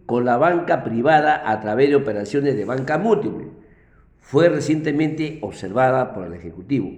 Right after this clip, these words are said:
De acuerdo con la información del Congreso General de la Re-, eh, Congreso de la República, perdón, a la fecha quedarían al menos diez autógrafas de ley pendientes de ser evaluado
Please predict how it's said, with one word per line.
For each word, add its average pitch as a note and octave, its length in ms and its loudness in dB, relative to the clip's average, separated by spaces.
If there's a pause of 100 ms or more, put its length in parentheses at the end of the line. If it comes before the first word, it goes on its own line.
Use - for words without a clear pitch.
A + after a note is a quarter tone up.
(540)
De B2 120 0
acuerdo A3+ 400 2
con D3+ 100 2
la C#3 60 4
información A#2+ 800 -2
del A2+ 140 -6
Congreso C#3 460 -2
General A2+ 340 -6
de C#3+ 80 -2
la D3+ 100 -2
Re-, D3+ 180 -6
eh, G#2+ 320 -2 (460)
Congreso C#3 440 -2
de C3+ 60 2
la G#2+ 120 -2
República, C3 580 0 (100)
perdón, D3+ 320 0 (520)
a A2 100 0
la A#2+ 160 2
fecha E3 600 4 (640)
quedarían D#3 520 4
al C3+ 100 2
menos E3 440 0
diez F3 300 8
autógrafas C#3+ 760 4
de A2+ 120 0
ley E3 560 2
pendientes C#3+ 680 4
de A#2 80 0
ser D#3+ 200 0
evaluado E3 680 4